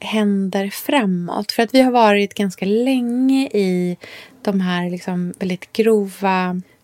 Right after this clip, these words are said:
materialen, eh, i liksom allmogen, i det som känns väldigt sådär liksom, handen ska synas. Eh,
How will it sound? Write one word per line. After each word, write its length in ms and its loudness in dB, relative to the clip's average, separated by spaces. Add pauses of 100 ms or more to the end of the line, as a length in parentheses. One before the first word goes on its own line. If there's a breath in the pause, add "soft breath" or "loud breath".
(100)
materialen, 1600 -2
eh, 600 -4
i 360 -2
liksom 380 -6
allmogen, 1600 0 (140)
i 320 -2 (460 loud breath)
det 200 2
som 160 -6
känns 320 -6
väldigt 520 -4
sådär 420 -6
liksom, 580 -6 (580 loud breath)
handen 680 2
ska 200 -6
synas. 1040 -4 (680 loud breath)
Eh, 520 0